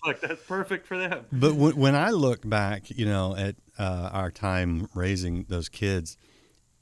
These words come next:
Speaker 2: it's, it's crazy town, you know. Uh, it's nonstop busy, but yet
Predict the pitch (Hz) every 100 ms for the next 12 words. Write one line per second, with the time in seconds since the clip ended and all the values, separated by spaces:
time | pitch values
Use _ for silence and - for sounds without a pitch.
0 | _ - 135 - 160 160 - - - 135
1 | 127 104 - 95 78 80 - - 113 101
2 | 101 104 110 - 107 107 120 - 120 120
3 | 127 123 - 113 107 95 104 107 95 87
4 | _ _ _ _ - 123 131 147 139